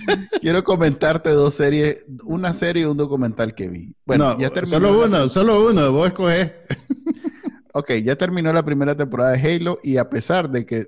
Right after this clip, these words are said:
Speaker 1: no ten-, a ver, nunca he jugado el juego, no tenía
Speaker 2: Ajá.
Speaker 1: grandes expectativas,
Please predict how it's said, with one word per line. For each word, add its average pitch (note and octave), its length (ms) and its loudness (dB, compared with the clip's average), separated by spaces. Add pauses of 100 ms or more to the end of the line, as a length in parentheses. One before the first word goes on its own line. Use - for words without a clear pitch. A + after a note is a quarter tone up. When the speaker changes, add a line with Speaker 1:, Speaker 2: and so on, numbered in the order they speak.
Speaker 1:
no C3 180 0
ten-, C#3+ 340 -4
a G#2 80 -2
ver, F#2+ 220 0
nunca G3 260 2
he F#3+ 40 4
jugado C3+ 280 4
el B2+ 60 2
juego, G#2 480 -4 (480)
no A#2 160 -2
tenía D3 300 2
Speaker 2:
Ajá. C#3 80 2
Speaker 1:
grandes C3+ 320 2
expectativas, C#3 680 -2